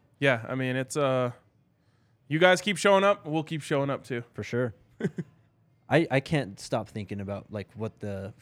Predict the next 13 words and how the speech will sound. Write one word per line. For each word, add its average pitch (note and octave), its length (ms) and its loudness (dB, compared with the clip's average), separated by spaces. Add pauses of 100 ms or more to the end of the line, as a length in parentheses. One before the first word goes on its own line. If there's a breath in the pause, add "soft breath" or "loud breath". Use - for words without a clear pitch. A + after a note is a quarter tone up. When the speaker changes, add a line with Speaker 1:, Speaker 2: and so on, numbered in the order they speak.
Speaker 2:
first A#2+ 260 -4
post-game G#2+ 720 -8 (420)
show A2+ 240 -6
is A2 100 -4
gonna A2+ 160 -6
be A2+ 200 -4
like A2+ 320 -6 (280)
after A2+ 280 -6
a G2 60 -6
win G#2+ 280 -8
or A2 80 -8
something. A2 500 -10
Just - 380 -14